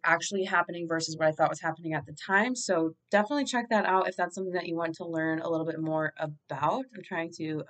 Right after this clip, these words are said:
find it. Um, but reframing the first date, and I published that on October fifth of twenty twenty-two. So just scroll back a couple episodes if, if you're interested in that.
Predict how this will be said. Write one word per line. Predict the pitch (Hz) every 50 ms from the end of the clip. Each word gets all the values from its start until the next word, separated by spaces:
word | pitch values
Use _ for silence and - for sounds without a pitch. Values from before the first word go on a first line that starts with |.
| _ - _
find | - - 147 143
it. | - - - - _ _ _ - - - - - - - - - - - - - - - _ _ _
Um, | 226 226 208 190 175 165 170 170 - - _ _ _ _ _ _ _ 196 - _
but | - 269 285 269 240 -
reframing | 214 247 285 277 - 330 330 330 330 330
the | 277 247 220
first | - 214 196 202 202 - -
date, | 175 151 139 131 - _ -
and | 180 170 170 170 165 165 165 160
I | - 165 165 160 160 160
published | - 185 190 185 - -
that | 185 180 170 -
on | 160 160 156 151 151 -
October | 160 160 165 - - 180 175 180
fifth | 170 - - 175 160 160 - _
of | - 165 _
twenty | _ _ 156 151 147
twenty-two. | - 156 147 147 147 143 143 143
So | 147 - 202
just | 247 277 -
scroll | - - 294 302
back | 285 262 247 247 247 _ _
a | 220
couple | 208 196 196
episodes | 175 - 175 - - 170 165 165 165
if, | - - - _
if | 175 160 -
you're | 165 160
interested | 160 156 156 156 147 - 156 156
in | 151 151
that. | 147 139 143 160 190